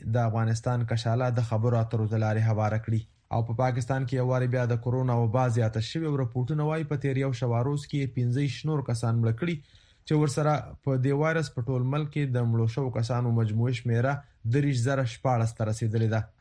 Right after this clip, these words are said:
پاکستان کې د کرونا په چارو د سار حکومتي ادارې ان سی او سی شمیرو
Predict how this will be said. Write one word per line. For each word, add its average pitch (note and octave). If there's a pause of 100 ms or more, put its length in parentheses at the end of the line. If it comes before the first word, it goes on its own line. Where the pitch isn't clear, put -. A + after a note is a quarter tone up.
(140)
پاکستان D#3+
کې F#3+
د D#3+
کرونا E3+
په D3+
چارو D3
د A#2
سار D3 (220)
حکومتي B2 (580)
ادارې B2
ان B2+
سی B2
او A#2+
سی D#3
شمیرو B2+